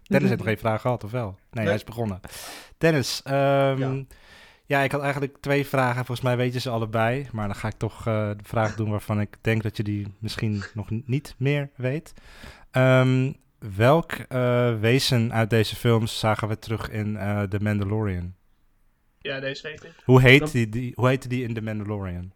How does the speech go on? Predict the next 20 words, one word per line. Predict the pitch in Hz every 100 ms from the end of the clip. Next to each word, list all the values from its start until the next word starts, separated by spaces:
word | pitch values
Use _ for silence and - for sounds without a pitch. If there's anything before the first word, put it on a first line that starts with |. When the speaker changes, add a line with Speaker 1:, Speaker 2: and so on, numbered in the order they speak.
| -
Speaker 2:
Jij | 131 131
bedoelt | 123 135 127
de |
Blurg | 113 131 131 113 - - _ _ _ -
uit, | 233 -
Speaker 1:
Die | 107
bedoel | 101 95
ik. | 95 120
Speaker 2:
eh, | 123 120
Speaker 3:
Ja. | - 151 139
Speaker 2:
The | 123
Battle | 120 113
for | 120
Endor. | 117 123 110 - _ _ _
Daarin | 123 117 117 110
zagen | 123 110
Speaker 1:
Ja. | 139
Speaker 2:
we | 104
die. | 98 -
Ja. | 151 160